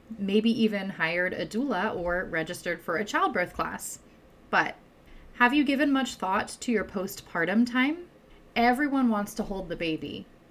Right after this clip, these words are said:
but who is holding the one who birthed the baby? Do you know about the massive hormonal shifts that occur in the hours, days, weeks,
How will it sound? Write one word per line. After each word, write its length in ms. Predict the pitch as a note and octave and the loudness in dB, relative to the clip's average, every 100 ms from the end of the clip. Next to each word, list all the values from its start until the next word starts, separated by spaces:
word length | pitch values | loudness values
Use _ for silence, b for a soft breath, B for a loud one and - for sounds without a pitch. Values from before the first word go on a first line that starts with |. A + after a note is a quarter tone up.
| - - | -14 -4
but 120 | A3+ | -4
who 280 | A3 - C#4+ | -4 -4 -2
is 140 | D#4 | -2
holding 360 | - C#4 C4+ B3+ | -2 -2 2 4
the 80 | B3 | 4
one 200 | A#3 A3+ | 4 2
who 140 | A3 | 0
birthed 460 | G#3+ E3+ F#3+ - - - | -2 -2 -2 -4 -14 -10
the 100 | D3 | -8
baby? 440 | G#3+ C#3 - G#3 - - - B B A3 | -6 -8 -8 -10 -12 -20 -20 B B -8
Do 120 | G3+ G#3 | 0 4
you 160 | A#3 | 6
know 360 | A3+ F#3+ G#3 B3+ | 6 6 2 2
about 280 | G#3+ G#3 G3+ | 2 0 0
the 80 | |
massive 500 | F#3+ E3 F3+ G#3+ G#3 | -2 -2 0 -2 -2
hormonal 440 | - G3+ E3 E3 G3+ | -4 -2 -2 -4 -4
shifts 460 | - C4+ C#4 - | -4 -6 -6 -10
that 180 | - B3 | -4 -2
occur 340 | B3+ - B3+ B3+ | -2 -2 0 0
in 160 | G#3+ | 2
the 140 | G#3+ G#3+ | 2 2
hours, 800 | E3+ F3+ G3 G3 F#3+ G3+ - - | -2 -2 -2 -4 -4 -6 -10 -8
days, 580 | - F3 F3+ F#3 F#3+ F#3 - | -4 -2 -2 -4 -6 -8 -10
weeks, 460 | E3 F#3+ G3 - | -8 -6 -6 -12